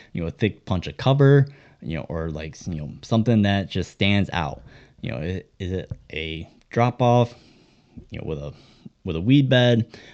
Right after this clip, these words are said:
Is it a submerged tree? Is it a rock bed? Something like that. Something that stands out that just kind of focals that movement. Yeah, I don't know how many times either, too, where,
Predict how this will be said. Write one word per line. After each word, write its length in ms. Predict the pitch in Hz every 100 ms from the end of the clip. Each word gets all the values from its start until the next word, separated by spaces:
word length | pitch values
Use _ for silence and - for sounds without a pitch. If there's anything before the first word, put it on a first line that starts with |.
| _ _
Is 200 | 98 98
it 180 | 87 85
a 60 | 71
submerged 480 | - 113 110 -
tree? 640 | - 139 139 131 135 127 -
Is 160 | 101 95
it 80 | 69
a 40 |
rock 360 | 85 110 120 117
bed? 320 | 117 113 110
Something 320 | - 139 139
like 100 | 113
that. 200 | 98 82 - - _
Something 320 | - 170 151
that 80 | 87
stands 420 | - 113 117 107
out 160 | 95 87
that 80 |
just 220 | 85 101 -
kind 180 | 120
of 80 | 101
focals 480 | - - 135 143 117
that 180 | 107 98
movement. 580 | 101 104 95 80 80 - _ - - - - -
Yeah, 140 | - 90
I 20 |
don't 80 | 113
know 80 |
how 80 | 110
many 140 | 107 101
times 360 | 104 98 92
either, 220 | 107 104
too, 280 | 98 - 117
where, 340 | 104 98 92